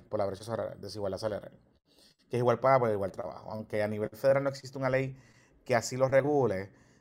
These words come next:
sí el E O C ha reglamentado ese asunto y ha hecho rulings sobre ese particular. Este, entonces, ok. Ah, dicho eso,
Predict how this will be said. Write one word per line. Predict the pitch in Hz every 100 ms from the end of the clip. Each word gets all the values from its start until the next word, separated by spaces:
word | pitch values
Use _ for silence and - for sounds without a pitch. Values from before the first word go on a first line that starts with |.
| _
sí | - - 131 139 139
el | 117
E | 117 120
O | 127
C | 123 139 131 123 -
ha | 107 101
reglamentado | 113 113 117 113 113 117 110 101
ese | 95
asunto | - 87 87 95
y | 95
ha | 95 101
hecho | - 107
rulings | 120 117 107 - - _ _ _
sobre | - 104 92
ese | 90 98
particular. | 98 - - - - _ _ _ _ _ -
Este, | 110 92 _ - 90 - - _ _ -
entonces, | 117 113 123 101 - - -
ok. | 135 101 - _ _ - - - _ _ _ _
Ah, | 139
dicho | 151 147 143 196
eso, | 190 143 127 180